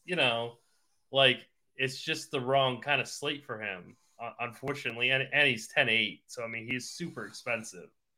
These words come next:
So, um, but yeah, for large field G P P, he, he might be, like, my favorite, like, large field G P P pitcher, just because he has a massive ceiling. And if we're, like,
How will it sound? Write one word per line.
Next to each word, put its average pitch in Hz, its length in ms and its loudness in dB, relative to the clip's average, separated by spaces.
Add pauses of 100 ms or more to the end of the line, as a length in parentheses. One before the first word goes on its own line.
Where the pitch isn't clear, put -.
(300)
So, 101 800 -2
um, 104 400 -4
but 123 160 0
yeah, 107 240 4 (120)
for 131 100 -2
large 156 240 2
field 165 180 0
G 135 120 0
P 131 200 0
P, 131 260 2
he, 147 340 -6
he 208 120 0
might 202 320 2
be, 160 200 -2
like, 117 320 2 (400)
my 117 120 4
favorite, 127 480 4
like, 120 180 -6
large 113 340 -2
field 110 240 -10
G 110 80 -16
P 110 200 -20
P 107 180 -16
pitcher, 98 280 -20
just 135 200 -10
because 131 340 -2
he 127 100 -2
has 135 180 6
a 120 60 -4
massive 120 460 2
ceiling. 143 480 -6
And 123 80 2
if 123 120 -6
we're, 131 80 0
like, 123 200 2